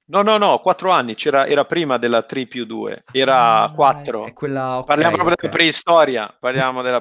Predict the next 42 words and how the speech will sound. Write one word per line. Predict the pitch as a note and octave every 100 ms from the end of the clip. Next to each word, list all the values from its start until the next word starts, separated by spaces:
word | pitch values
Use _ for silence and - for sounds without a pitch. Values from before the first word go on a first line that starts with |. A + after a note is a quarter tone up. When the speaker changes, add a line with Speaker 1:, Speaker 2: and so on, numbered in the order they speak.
| -
Speaker 2:
<laughs> | E3+ -
No, |
Speaker 1:
preistoria, | D#3+ C3+ A2 G#2 - - _ _
Speaker 2:
ho | B2+
capito, | B2 C3
Speaker 1:
quando | C3 B2
Speaker 2:
ho | A#2+ A#2 B2
Speaker 1:
tu | D3
non | D#3+ D#3+
Speaker 2:
capito. |
Speaker 1:
eri | D3+
ancora | D3 D3 D3+
nato. | C#3+ D3 C3 - A2 - _ _ _ _ _ - - - - - -
Speaker 2:
Ho | C3
capito. | B2+ B2 A#2 A2
Speaker 1:
Ehm, | C3 C3 C3 B2+ B2 A#2+ A#2 A2+ A2+ A2+ A2+ A2+ A2 -
c'erano | - D#3 D3+
quattro | D3 E3 - D3+
anni | C#3+ C#3+
secchi | C3+ - A2+ - - D3
e | B2+
facevi | A2+ A#2+ C3
Speaker 2:
Sì, | A#2+
Speaker 1:
un |
Speaker 2:
sì, | A#2 A2+
sì, | A#2 A2
sì, | A#2
Speaker 1:
indirizzo, |
Speaker 2:
sì, | A2 A2+
Speaker 1:
io |
Speaker 2:
sì, | B2
Speaker 1:
mi | B2+
Speaker 2:
sì. |
Speaker 1:
sembra | B2+ A#2
che | A#2+
abbia | A2+
fatto | G#2+ G#2+ - A2 G#2 G#2
aziendale, | G2 G#2+ G2+ G2+ - G#2 -
non | - G2+
so. | _ _ _ _ _ _ _ -
Speaker 2:
E | C3+
quindi | E3 D#3 A#2 G#1+